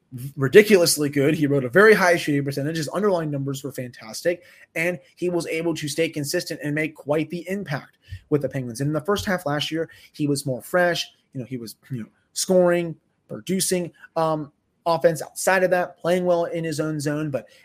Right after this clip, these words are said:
after that, when, <clears throat> you know, the mileage really started, you know, <clears throat> to just rack up throughout the season, the,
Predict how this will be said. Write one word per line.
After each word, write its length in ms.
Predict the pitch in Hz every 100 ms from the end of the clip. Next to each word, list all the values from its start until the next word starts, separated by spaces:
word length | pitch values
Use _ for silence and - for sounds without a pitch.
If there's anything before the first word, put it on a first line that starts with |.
| _ -
after 380 | 180 196 - 170
that, 280 | 170 170 151
when, 320 | 151 147 147
<clears throat> 60 | -
you 120 | 240
know, 240 | 214 165 -
the 80 | 147
mileage 460 | 143 170 170 147
really 300 | 131 156 165
started, 520 | 151 - 156 151 143 143 _ _
you 60 | 151
know, 260 | 147 143 - -
<clears throat> 220 | 143 135 -
to 100 | 156
just 240 | 143 -
rack 320 | 135 156 147
up 180 | 156 147 - _ _
throughout 260 | - 156 139
the 80 | 139
season, 540 | 147 156 143 139 127 _ _ - -
the, 120 | 160